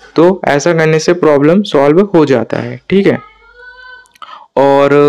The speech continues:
यहाँ पे आप अपने phone में जो camera application है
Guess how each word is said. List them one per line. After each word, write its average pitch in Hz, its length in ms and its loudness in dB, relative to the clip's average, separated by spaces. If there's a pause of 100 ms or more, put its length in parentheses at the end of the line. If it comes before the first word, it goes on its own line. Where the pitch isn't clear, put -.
यहाँ 143 360 0
पे 175 320 2 (120)
आप 156 340 0 (240)
अपने 160 600 0
phone 165 420 2
में 165 400 0 (260)
जो 160 160 4 (140)
camera 151 360 0 (140)
application 156 600 0
है 190 180 -2